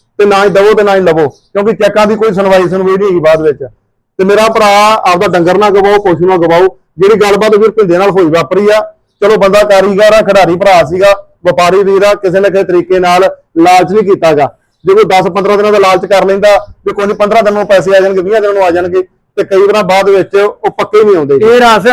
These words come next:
Speaker 2: ਜੇ ਮੈਂ ਨਾ, ਨਾ ਜਾਂਦਾ, ਪੈਰਵਾਈ ਨਾ ਕਰਦਾ,
Speaker 1: ਹਾਂ।
Speaker 2: ਇਹ ਮੇਰੇ ਇੱਕ ਲੱਖ ਤੀਹ ਹਜ਼ਾਰ ਰੁਪਇਆ ਬੱਤੀ ਸਾਰਾ ਹੀ ਗਿਆ।
Speaker 1: ਠੀਕ ਆ।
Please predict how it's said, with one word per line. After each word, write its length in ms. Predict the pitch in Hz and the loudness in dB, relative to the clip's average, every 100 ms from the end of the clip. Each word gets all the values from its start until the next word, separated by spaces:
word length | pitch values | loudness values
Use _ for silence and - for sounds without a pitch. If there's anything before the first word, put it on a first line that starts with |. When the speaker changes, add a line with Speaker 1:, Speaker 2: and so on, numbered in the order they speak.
| 196 _ _ | -4 _ _
Speaker 2:
ਜੇ 220 | - 403 | -2 0
ਮੈਂ 120 | 226 220 | 2 0
ਨਾ, 180 | 196 | 0
ਨਾ 100 | 214 | -2
ਜਾਂਦਾ, 240 | 294 277 269 | 0 0 -2
ਪੈਰਵਾਈ 360 | 262 240 233 | 0 0 0
ਨਾ 140 | 226 208 | 0 0
ਕਰਦਾ, 280 | 196 180 170 | 0 -2 0
Speaker 1:
ਹਾਂ। 260 | 165 156 139 | 0 0 -2
Speaker 2:
ਇਹ 120 | 226 | -6
ਮੇਰੇ 200 | 220 214 | -6 -6
ਇੱਕ 180 | 208 208 | -6 -4
ਲੱਖ 220 | 208 202 | -4 -6
ਤੀਹ 200 | 190 220 | -6 -4
ਹਜ਼ਾਰ 200 | 233 226 | 0 -2
ਰੁਪਇਆ 280 | 180 170 185 | -2 -6 -8
ਬੱਤੀ 260 | 175 175 185 | -8 -10 -8
ਸਾਰਾ 220 | 165 170 | -6 -8
ਹੀ 80 | 165 | -8
ਗਿਆ। 200 | 131 117 _ - | -12 -16 _ -6
Speaker 1:
ਠੀਕ 220 | 180 135 | -4 -2
ਆ। 140 | 131 | -6